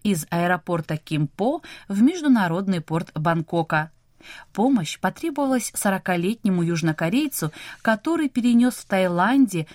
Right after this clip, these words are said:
срочную операцию. Во время пребывания за границей у него произошло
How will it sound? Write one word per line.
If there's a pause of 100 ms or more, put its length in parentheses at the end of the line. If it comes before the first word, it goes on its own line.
срочную
операцию. (500)
Во
время
пребывания
за
границей
у
него
произошло